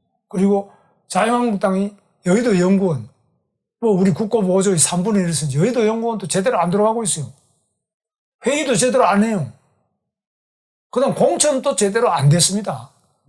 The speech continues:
공천도 지금 정말 제대로 새 사람을, 젊은 사람들을 포함해서 올바르게 잘 공천했느냐?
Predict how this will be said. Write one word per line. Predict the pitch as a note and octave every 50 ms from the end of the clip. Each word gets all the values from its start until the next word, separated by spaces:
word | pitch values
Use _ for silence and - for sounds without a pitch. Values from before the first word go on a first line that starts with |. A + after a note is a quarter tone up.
| A#2+ - -
공천도 | A3 D4 D4+ C#4 D4 C4 G3+ A#3 G3
지금 | C#3 - F#3+ G3+ F#3+ F3 D3 C#3 - _ _ _ _ _ _ _ -
정말 | - C4 D#4 E4 F4 F4+ F4 E4 D#4+ _ - - - _
제대로 | - - F3 E3 G3 F#3+ F3+
새 | D#3 - G#3
사람을, | F#3+ - G3+ F#3 E3+ D3 C3+ D3+ E3 C#3 A#2 - _ _ _ _ _ _ _ _ _ _ -
젊은 | - G3 G#3+ A3 G3+ F3+
사람들을 | C#3+ D#3 E3 D#3 C#3+ C#3+ D3 C3+ -
포함해서 | - - F3 F3 E3 D3 C#3+ C#3 - D#3 C#3+ - - _ _ _ _ _ _ _ _ _ _ _ _ _ _ _ _ _
올바르게 | - F#3 F#3+ G3 F#3 G#3 G3 G3 F#3 E3+ D#3+ C#3+ C#3 - _ _ _ _ _ -
잘 | - D3 - - B2 D#3 F3+ E3+ D#3+ - _ _ _ _ _ _ _ _ _ -
공천했느냐? | D#3+ F3+ F#3 D3+ D3+ D#3+ D3 F3 G#3+ G#3+ G#3 F#3 D#3 A#2 -